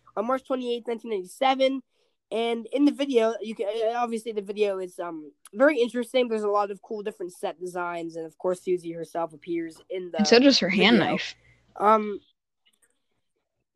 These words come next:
Speaker 1: yeah, exact-, yes, she has the
Speaker 2: Ye-
Speaker 1: switchblade, which is pretty cool. Um, um, the Refugee Camp mix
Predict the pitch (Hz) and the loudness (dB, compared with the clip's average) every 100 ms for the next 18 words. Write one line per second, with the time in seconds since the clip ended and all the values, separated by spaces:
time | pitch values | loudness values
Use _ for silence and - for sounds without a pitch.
0 | _ _ _ - 180 262 233 202 220 254 | _ _ _ -6 2 4 4 4 6 6
1 | 254 277 240 - 233 220 220 - - - | 6 4 4 2 2 2 -6 0 2 2
2 | - 196 190 185 180 - 185 170 180 170 | -2 -4 -4 -10 -14 -8 -8 -6 -6 -4
3 | 165 151 170 165 165 _ _ _ _ _ | -6 -6 -8 -10 -16 _ _ _ _ _
4 | _ _ _ _ _ _ _ _ _ - | _ _ _ _ _ _ _ _ _ 0
5 | 226 233 233 208 285 330 359 294 294 - | 2 0 -8 0 4 4 2 -4 -4 -2
6 | 277 277 262 294 262 - - | -2 -2 0 -2 -2 -20 -16